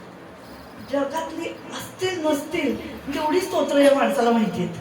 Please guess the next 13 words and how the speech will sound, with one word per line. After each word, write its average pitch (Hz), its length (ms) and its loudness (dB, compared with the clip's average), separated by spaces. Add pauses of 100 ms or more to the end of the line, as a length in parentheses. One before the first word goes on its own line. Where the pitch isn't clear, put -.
(1040)
सगळं 359 420 4
माहिती 311 300 6
आहे 220 120 10
ना, 185 180 2 (500)
कुठलं 311 380 0
स्तोत्र 339 440 -4
काय 339 500 4
काय 311 360 2
नाही 285 240 4
माहिती 285 340 4
असं 285 260 2
काहीच 247 320 -2
नाहीये. 175 600 -2